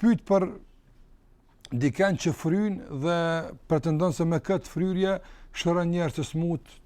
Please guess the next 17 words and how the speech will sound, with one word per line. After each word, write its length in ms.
që 160
janë 240
me 100
smundje 240
të 60
ndryshme, 260
si 160
për 160
shembull 240
sihri, 440
nga 160
prekjet 380
e 100
gjenëve 320
kështu 160
me 140
radhë, 240